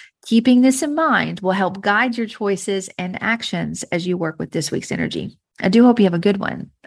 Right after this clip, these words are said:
I look forward to seeing you next time. Okay, Taurus, let's take a look at your week.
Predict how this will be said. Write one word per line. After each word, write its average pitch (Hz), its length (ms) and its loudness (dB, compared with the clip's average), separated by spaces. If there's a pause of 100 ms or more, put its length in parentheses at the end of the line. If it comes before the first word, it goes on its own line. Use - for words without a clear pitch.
(100)
I 190 60 0
look 185 140 2
forward 202 280 2
to 202 100 -2
seeing 165 300 -2
you 180 120 -2
next - 280 -4
time. - 240 -8 (840)
Okay, 262 200 2
Taurus, 247 460 6
let's 190 140 2
take 240 200 2
a 226 60 6
look 185 280 2
at - 180 -2
your 180 100 2
week. 214 480 0